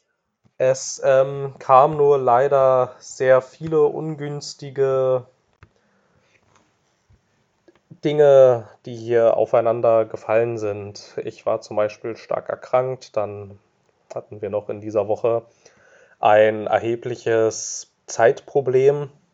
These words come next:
haben, konnten kaum Zeit, uns irgendwie, ähm, zusammenzusetzen, da auch auf, aufgrund meiner, meiner Erkrankung.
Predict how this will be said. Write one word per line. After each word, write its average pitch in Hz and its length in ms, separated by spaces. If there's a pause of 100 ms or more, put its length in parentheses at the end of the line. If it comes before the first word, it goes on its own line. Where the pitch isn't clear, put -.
(800)
haben, 107 340
konnten 107 540 (100)
kaum 107 440
Zeit, 110 280
uns 113 280
irgendwie, 110 580
ähm, 104 380 (760)
zusammenzusetzen, 143 1160
da 110 420
auch 107 360
auf, - 400
aufgrund 135 880
meiner, 123 600 (1120)
meiner 123 200
Erkrankung. 147 840